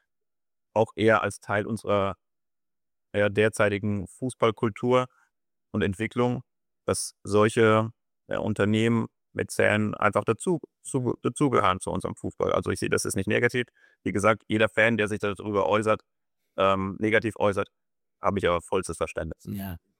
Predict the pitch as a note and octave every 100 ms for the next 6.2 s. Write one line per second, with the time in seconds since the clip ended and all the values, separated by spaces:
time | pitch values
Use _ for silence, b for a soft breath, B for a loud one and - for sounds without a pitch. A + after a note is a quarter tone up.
0 | - C3+ C#3 C3+ C#3+ D3 B2 A#2+ - C3+
1 | D3 B2+ C3+ C3 - A#2 G#2+ - A2+ -
2 | A2 A2+ A2+ A#2 G#2+ G2+ B2+ B2 A2 A#2
3 | B2 A#2 A2+ B B B B B A2+ G#2
4 | A#2+ B2 D3+ C#3 C3 B2 B2+ G#2+ B2+ C3
5 | B2+ - A#2+ - F#2+ B2 A#2 B2 - A2
6 | - A2